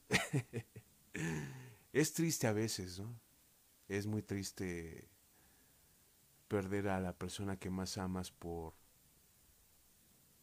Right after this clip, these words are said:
por X cosa. Por su forma de ser.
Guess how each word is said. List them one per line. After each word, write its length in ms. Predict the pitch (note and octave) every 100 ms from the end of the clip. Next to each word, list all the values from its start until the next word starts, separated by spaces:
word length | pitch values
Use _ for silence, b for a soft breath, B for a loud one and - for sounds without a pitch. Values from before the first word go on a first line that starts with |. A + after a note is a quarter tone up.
| - - - - - -
por 140 | - A#2
X 260 | B2 A#2 -
cosa. 400 | G#2+ - E2 - - - - - - - - - - - - - - -
Por 120 | G#2
su 140 | G2 F#2+
forma 300 | G2+ G#2 F#2
de 100 | F2+
ser. 380 | - F2+ F2